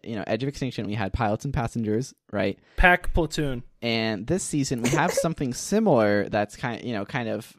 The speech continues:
Speaker 1: manifested by Tony and has grown a bit, is the lion and hyena. And that came up again in this episode.
Speaker 3: No, the metaphor, yeah,
Speaker 1: Which
Speaker 3: yeah, yeah.
Speaker 1: is,
Speaker 2: Ig-
Speaker 1: which, if you kinda, like, think about it, you know, is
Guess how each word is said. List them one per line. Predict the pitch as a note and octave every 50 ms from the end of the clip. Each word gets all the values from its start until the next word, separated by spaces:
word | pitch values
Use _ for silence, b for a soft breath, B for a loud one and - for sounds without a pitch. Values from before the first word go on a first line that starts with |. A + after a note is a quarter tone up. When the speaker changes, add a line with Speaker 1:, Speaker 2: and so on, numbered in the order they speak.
| _
Speaker 1:
manifested | - B2 B2 A#2 A#2+ - A2+ A2 - A#2 G#2
by | G#2 G#2
Tony | - - - D3 D3 C#3 B2+ A#2+ A2+ -
and | G2 G2
has | F#2+ G2+ -
grown | - - B2 B2+ A#2 A2+ A2+ G#2+
a | G#2
bit, | F#2 F#2+ F#2+ F#2+ F#2+ - - -
is | F2+ F#2 F2+ G2 G#2+
the | - F#2+ F#2 F2+
lion | G#2 A#2 A#2+ A#2+ B2 A#2+ A#2+ A#2 A2+ A2 G#2+ -
and | - G2+ G2+
hyena. | G#2 A2+ A2 G2 G2 G2+ G#2+ A2 G#2 - - F2+ C3+ - _ _ _ _ _ _ _ _ _
And | - G#2+
that | A2 A2+ G#2+ - -
came | - - B2+ A2 G2+
up | G2 F#2 - -
again | - F#2 F#2+ F#2 E2+
in | F2 F#2+
this | F2+ - -
episode. | A2 - E3+ D#3
Speaker 3:
No, | D#3
the | D3 D#3 D3
metaphor, | D3+ D3+ D3 D3 C#3+ - - D3 C3 B2+ C3 B2+ - -
yeah, | G2 D3 C3 F2+ - A#2+ B2+
Speaker 1:
Which | C3 B2+ -
Speaker 3:
yeah, | - -
yeah. | D3+ F3
Speaker 1:
is, | F#3+ G3+ G3 E3+
Speaker 2:
Ig- | - F3 E3 D3 - _ -
Speaker 1:
which, | - F3 F3 - -
if | - F3 - -
you | F3+
kinda, | - - G3+ G3+
like, | F3 B2 - - -
think | C#3 C3+ D#3
about | D#3 G#2 F#2 F2+ E2+ F2
it, | - -
you | A2 G2
know, | F2 - -
is | D#3+ D3+ C#3+ C3+ A#2+ -